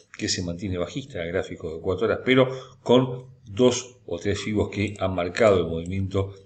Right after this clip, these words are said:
de las últimas veinticuatro horas. El primero fue superado en ciento cuarenta y ocho veinte, el segundo en la zona de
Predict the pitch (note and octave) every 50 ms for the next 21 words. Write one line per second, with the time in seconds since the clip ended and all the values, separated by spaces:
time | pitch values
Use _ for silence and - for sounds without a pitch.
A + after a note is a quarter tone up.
0 | _ _ - F#2 E2+ E2 - - G2+ E2+ F#2 F2+ E2+ D2+ D#2+ D#2+ D#2+ E2 D#2+ E2
1 | E2 - D#2+ D#2 C2 C2+ - - E2+ D#2+ D#2+ E2+ F2 G2+ G#2 G#2+ G#2+ G#2+ - -
2 | - _ _ - - A2+ G2 - - F#2+ E2+ E2+ F2 F#2+ F2+ F2 E2+ E2+ - -
3 | G2+ F#2 E2+ E2 E2 E2+ D#2+ D#2+ D2 D#2 E2+ F2 F2+ F2 - G2 G#2+ A2+ A2+ A2
4 | - F2 E2 D#2+ - - F#2 G#2 A2 A2+ A2+ A2 A2+ A2 A2+ - - - - -
5 | - F#2+ F2 E2+ - - - G#2+ F#2+ F2 F2+ G2 A2 G#2+ G#2+ G#2+ - - -